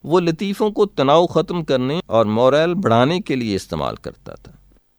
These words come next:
اس نے کہا تھا کہ جو لوگ مل کر ہنستے ہیں وہ مل کر زیادہ دیر تک اور زیادہ محنت کے ساتھ کام کر سکتے ہیں اور زیادہ مؤثر انداز میں۔ جب ہم البرٹ آئنسٹائن کا نام سنتے ہیں تو ہمارے ذہن میں کیا سوچ ابھرتی ہے؟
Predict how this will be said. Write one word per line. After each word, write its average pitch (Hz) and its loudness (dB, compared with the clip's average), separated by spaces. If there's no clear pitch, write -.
اس 208 0
نے 254 4
کہا 220 2
تھا 233 0
کہ 226 -4
جو 165 2
لوگ 180 4
مل 147 2
کر 196 -2
ہنستے 139 -2
ہیں 78 -4
وہ 127 0
مل 139 2
کر 165 -2
زیادہ 143 4
دیر 117 2
تک 110 -4
اور 117 4
زیادہ 135 2
محنت 104 0
کے 90 -6
ساتھ 87 -2
کام 104 2
کر 85 -4
سکتے 101 -4
ہیں 143 0
اور 160 -2
زیادہ 120 2
مؤثر 135 2
انداز 71 -2
میں۔ - -20
جب 151 2
ہم 156 -2
البرٹ 131 2
آئنسٹائن 165 0
کا 127 0
نام 110 2
سنتے 120 -4
ہیں 135 0
تو 131 -2
ہمارے 123 2
ذہن 123 0
میں 127 -2
کیا 175 2
سوچ 101 -2
ابھرتی 76 -10
ہے؟ - -20